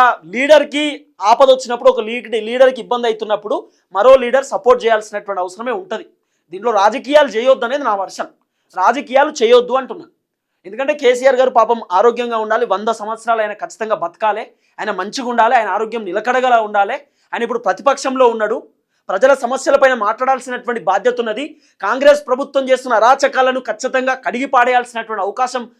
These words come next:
ఆ అవసరం ఉన్నది. తర్వాత కాంగ్రెస్ ప్రభుత్వం ఆరు గ్యారెంటీలు, నాలుగు వందల ఇరవై హామీల గురించి కేసీఆర్ గలం విప్పాల్సిన అవసరం ఉన్నది, అసెంబ్లీకి పోవాల్సినటువంటి అవసరం ఉన్నది. కాబట్టి కేసీఆర్ మంచిగా ఉండాలని అందరూ కోరుకుంటారు, రేవంత్ రెడ్డి కూడా అదే కోరుకున్నాడు.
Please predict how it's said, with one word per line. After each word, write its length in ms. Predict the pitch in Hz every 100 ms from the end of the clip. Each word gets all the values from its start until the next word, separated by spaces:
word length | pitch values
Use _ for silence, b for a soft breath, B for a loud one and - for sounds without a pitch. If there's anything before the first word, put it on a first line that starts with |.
| _ -
ఆ 80 | 170
అవసరం 320 | 220 277 285
ఉన్నది. 400 | 269 226 302 - _ _ _ -
తర్వాత 300 | 262 285 277
కాంగ్రెస్ 560 | 277 226 285 302 294
ప్రభుత్వం 360 | 254 269 277 262
ఆరు 200 | 226 262
గ్యారెంటీలు, 480 | 226 262 262 254 254
నాలుగు 260 | 240 240
వందల 160 | 254 247
ఇరవై 200 | 247 247
హామీల 340 | 202 202 254
గురించి 540 | 254 254 247 254 254 - b _
కేసీఆర్ 520 | 226 247 262 262 175
గలం 160 | 208 254
విప్పాల్సిన 420 | 269 262 247 220
అవసరం 280 | 226 240 226
ఉన్నది, 220 | 226 262
అసెంబ్లీకి 420 | 208 247 254 170
పోవాల్సినటువంటి 580 | 202 247 247 247 233 196
అవసరం 260 | 208 233
ఉన్నది. 360 | 233 214 277 339 _ _ -
కాబట్టి 220 | 285 330
కేసీఆర్ 400 | 277 294 294 320
మంచిగా 300 | 277 254 269
ఉండాలని 240 | 285 294 269
అందరూ 320 | 247 277 294
కోరుకుంటారు, 500 | 254 254 254 247 302
రేవంత్ 300 | 254 269 262
రెడ్డి 120 | 247
కూడా 120 | 285
అదే 140 | 226 262
కోరుకున్నాడు. 460 | 220 220 240 214